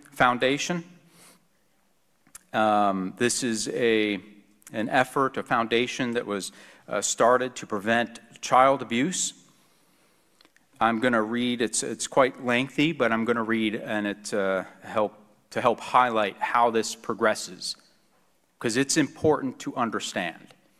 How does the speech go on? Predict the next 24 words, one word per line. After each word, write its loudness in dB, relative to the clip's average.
how 6
it 2
starts. -2
A 0
predator 6
targets 4
a -4
child 4
in, -2
uh, 2
in 0
a 0
public -4
chat, 0
on -4
a -4
social -4
media 2
platform, 2
or 8
in 0
an 0
online 2
game. 0